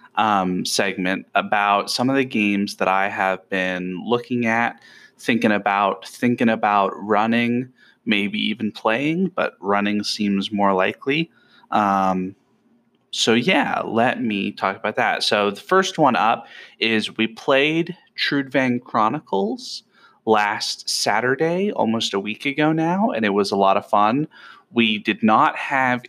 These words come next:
any combat. So one of the things I'm thinking about doing, one of the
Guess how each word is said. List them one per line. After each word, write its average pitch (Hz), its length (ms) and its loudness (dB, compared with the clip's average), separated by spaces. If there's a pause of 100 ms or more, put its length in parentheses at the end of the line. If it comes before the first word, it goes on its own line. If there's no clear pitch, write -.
any 117 340 0
combat. 139 800 0
So 90 360 -2
one 107 300 2
of 110 80 4
the 107 80 2
things 98 320 -4
I'm 95 100 -8
thinking 95 260 -8
about 90 260 -2
doing, 98 320 0 (380)
one 104 220 4
of 98 140 2
the 92 180 6